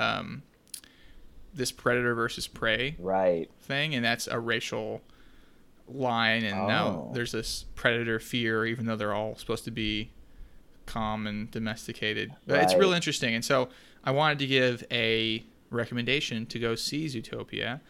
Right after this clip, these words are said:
Speaker 2: And it will
Speaker 1: because
Speaker 2: be
Speaker 1: I
Speaker 2: out,
Speaker 1: think
Speaker 2: uh, on Netflix next month. I just,
Speaker 1: Will it?
Speaker 2: I just read, yeah.
Speaker 1: Wow. I didn't know you could keep up with things like that.
Speaker 2: Yeah, so, uh, check it out if you have Netflix. 'Cause I guess, I, I mean, I should, I should watch it. It sounds
Speaker 1: Yeah,
Speaker 2: interesting.
Speaker 1: it's,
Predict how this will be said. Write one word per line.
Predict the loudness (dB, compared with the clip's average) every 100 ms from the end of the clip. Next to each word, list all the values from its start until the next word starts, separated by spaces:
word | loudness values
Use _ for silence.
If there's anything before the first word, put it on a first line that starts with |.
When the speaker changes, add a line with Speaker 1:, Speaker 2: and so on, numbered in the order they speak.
| 4
Speaker 2:
And | 8 10
it |
will | 10
Speaker 1:
because | 8 12
Speaker 2:
be |
Speaker 1:
I | 12
Speaker 2:
out, | 12
Speaker 1:
think | 12 6 4
Speaker 2:
uh, | 8 8 8
on | 4 2
Netflix | 0 2 0 0
next | -8 -6
month. | 0 0 -2 -10 -20 -20 -18 -12
I |
just, | -8 -4
Speaker 1:
Will | -2
it? | -2
Speaker 2:
I | -4
just | -4 2
read, | 2 4
yeah. | 4 2 -2 -16 _ _ -4
Speaker 1:
Wow. | 4 6 6 0 -4 -16 -20 -12 0
I | 2
didn't | 2
know | 0
you | -4
could | -6 -6
keep | -2 0
up | 0 -2
with | -4 -6 -18 -4
things | -2 -2
like | -4 -4 -4
that. | -6 -6 -12 _ 0
Speaker 2:
Yeah, | 4 4 0 -8
so, | 4 8 8
uh, | 8 8 4 0 _ _ _
check | -2 0
it | 4
out | 6 6 2
if | -6 -8
you | -6
have | -4
Netflix. | -6 -4 -6 -6 -12 0
'Cause | 8
I | 12
guess, | 12 10
I, | 8
I | 10 10
mean, | 10
I | 8
should, | 6 6 6
I |
should | 4 0
watch | -2 0 -4
it. | -6 _ _ -16
It | -8
sounds | -6 -2
Speaker 1:
Yeah, | 2 2
Speaker 2:
interesting. | 2
Speaker 1:
it's, | -2